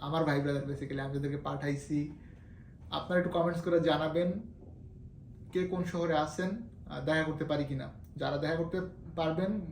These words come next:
বলে মনে হয়, আপনারা প্লিজ আমাকে আর WhatsApp-এ নক দিবেন। আহ, আপনি কোন শহরে আছেন, কোন কোম্পানিতে আছেন, একটা ডিটেলস আমাকে দিয়ে রাখবেন। আমি যখন আপনার ওই শহরে বা সিটিতে যাব, তার একদিন আগে আপনাকে ইনফর্ম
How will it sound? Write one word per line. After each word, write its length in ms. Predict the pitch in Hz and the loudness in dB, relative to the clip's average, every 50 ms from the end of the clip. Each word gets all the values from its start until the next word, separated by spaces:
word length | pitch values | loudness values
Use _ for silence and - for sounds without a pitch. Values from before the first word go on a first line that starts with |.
| 143 143 | -4 -2
বলে 180 | 151 160 165 | 0 2 2
মনে 240 | 160 151 165 170 185 | 2 2 2 2 2
হয়, 220 | 175 170 170 196 240 233 - - - - - - - - - - - | 4 4 4 2 0 -2 -6 -10 -14 -16 -16 -16 -16 -16 -16 -12 -10
আপনারা 280 | - - - 156 156 156 | -10 -8 -4 -2 -2 -2
প্লিজ 380 | 156 - - 180 185 202 208 196 | -2 -2 2 4 4 4 4 4
আমাকে 260 | 175 156 151 160 160 | 2 0 0 0 0
আর 60 | 147 | 0
WhatsApp-এ 360 | 143 147 143 - - 170 170 | 0 -2 -2 -2 0 2 2
নক 300 | 156 143 143 151 151 147 143 | 2 2 2 2 2 2 2
দিবেন। 400 | 160 151 165 196 226 233 226 - - | 2 2 2 2 2 0 -2 -4 -6
আহ, 600 | 139 135 131 131 127 127 - - - - - - | -8 -8 -6 -8 -8 -10 -10 -10 -10 -10 -10 -8
আপনি 140 | 135 139 139 - | -8 -6 0 2
কোন 200 | 175 185 180 - | 2 4 4 2
শহরে 320 | - 180 180 175 170 170 | 2 4 6 6 6 6
আছেন, 200 | 170 - 180 175 | 4 2 0 0
কোন 220 | 175 170 165 165 165 | 0 0 0 0 0
কোম্পানিতে 360 | 170 170 165 170 165 165 160 | 0 0 0 0 0 0 -2
আছেন, 140 | - 185 156 | -2 -2 -2
একটা 140 | - 165 | 0 0
ডিটেলস 340 | 147 151 151 151 175 175 175 | 0 0 0 0 0 0 0
আমাকে 200 | 175 160 156 160 | 0 0 0 0
দিয়ে 220 | 147 156 180 185 180 | 2 4 6 6 8
রাখবেন। 340 | 165 147 143 151 170 - - - - - - - - - - - - - - | 6 6 4 4 2 2 2 0 -2 -2 -2 -2 -2 -2 -4 -2 -2 -2 -2
আমি 160 | 139 143 160 | 0 0 2
যখন 200 | 165 180 180 185 | 4 4 4 4
আপনার 260 | 175 156 - 185 185 185 | 4 2 2 2 2 2
ওই 80 | 180 | 2
শহরে 360 | - 165 175 180 175 175 180 | 2 2 2 4 4 4 4
বা 100 | 175 165 | 4 2
সিটিতে 360 | 160 - 170 165 170 - 170 156 | 2 2 0 0 2 2 2 4
যাব, 480 | 156 151 151 160 180 208 247 - - - - - - - - - | 6 6 6 6 4 4 4 2 0 -2 -6 -8 -8 -6 -4 -2
তার 120 | 151 147 | 0 2
একদিন 380 | 156 160 165 156 165 165 175 165 | 2 2 2 0 -2 -2 0 0
আগে 140 | 165 165 | 2 2
আপনাকে 280 | 160 160 165 165 165 156 | 0 0 0 0 0 0
ইনফর্ম 280 | 156 160 175 180 165 | 0 0 0 0 0